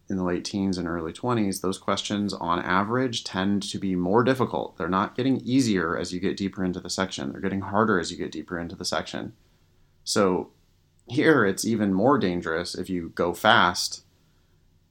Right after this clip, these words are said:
You're just gonna, you're just gonna have a hard time understanding it. If you're skimming here, if you're thinking about number nineteen before you even do number eighteen, you're gonna have a hard time understanding it. So I would be doubling down here on the idea that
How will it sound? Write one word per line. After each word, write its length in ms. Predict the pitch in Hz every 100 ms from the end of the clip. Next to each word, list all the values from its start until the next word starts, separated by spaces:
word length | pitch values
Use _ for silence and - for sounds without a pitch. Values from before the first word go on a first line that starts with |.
| _
You're 100 | 104
just 220 | 101 107
gonna, 380 | 117 117 107 98 -
you're 100 | 107
just 320 | 104 123 - _ _
gonna 220 | - 104 107
have 200 | 90 95
a 60 |
hard 200 | 85 90
time 240 | 95 87 76
understanding 640 | 87 90 - 101 107 80
it. 160 | 73 -
If 120 | -
you're 120 | 80
skimming 640 | 80 - 92 95 95 95
here, 720 | 92 101 92 90 90 90 90 - _ _ _ _ -
if 120 | -
you're 80 | 90
thinking 280 | 117 120
about 220 | 107 104 101
number 180 | 98
nineteen 500 | 95 98 - - 98
before 280 | 90 87 92
you 140 | 90 90
even 200 | 87 82
do 160 | 90
number 260 | 95 87 85
eighteen, 600 | 92 - 92 90 90 87 _ _ _ _ -
you're 80 |
gonna 140 | 98 98
have 120 | 95
a 60 | 95
hard 180 | 101
time 180 | 104 90
understanding 500 | 87 90 - 85 71
it. 180 | 57 -
So 380 | - 82 80 - _ - -
I 80 | -
would 160 | 98 104
be 100 | 101
doubling 380 | 113 113 107 92
down 280 | 95 98
here 320 | 95 95 80 -
on 460 | 82 80 80 80
the 140 | 87 80
idea 360 | 78 90 82
that 240 | 78 78